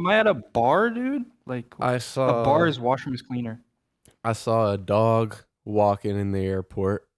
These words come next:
Speaker 2: and it just pissed on the ground,
Speaker 1: Uh,
Speaker 2: and the owners just
Speaker 1: no.
Speaker 2: laughed and kept walking.
Speaker 1: No, I mean, vibes, though,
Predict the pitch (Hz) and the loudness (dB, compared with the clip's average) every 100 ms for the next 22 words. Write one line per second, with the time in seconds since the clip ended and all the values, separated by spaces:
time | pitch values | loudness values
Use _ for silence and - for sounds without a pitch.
0 | _ _ - 101 95 98 - - 107 - | _ _ -4 -2 -2 -6 -8 -6 -4 -4
1 | 107 98 92 95 101 95 95 98 95 - | -4 -2 -2 0 0 0 -2 -4 -6 -2
2 | 107 101 95 110 110 110 107 120 113 107 | 0 2 4 4 4 2 2 2 2 0
3 | 104 104 104 107 - 101 98 113 101 95 | 2 4 4 2 0 -2 0 0 0 0
4 | 98 98 98 - 90 110 - - _ _ | 2 2 0 -2 -4 -4 -8 -20 _ _
5 | _ _ 120 117 117 113 127 123 120 110 | _ _ -16 -12 -10 -6 -2 0 0 -4
6 | 110 110 104 101 - 92 | -4 0 0 -2 -6 -10